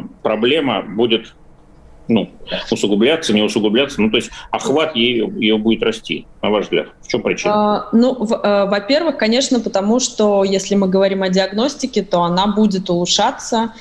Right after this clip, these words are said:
Speaker 2: и диагнозов будет явно больше. Но даже когда мы, э,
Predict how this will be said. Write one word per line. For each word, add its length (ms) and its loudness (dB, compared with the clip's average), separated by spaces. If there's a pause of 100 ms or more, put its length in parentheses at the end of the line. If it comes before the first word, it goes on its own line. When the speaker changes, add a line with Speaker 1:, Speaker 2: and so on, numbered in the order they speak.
(340)
Speaker 2:
и 260 4 (120)
диагнозов 760 2
будет 340 0
явно 300 2
больше. 500 0 (500)
Но 320 4
даже 320 0
когда 400 0
мы, 580 2
э, 640 2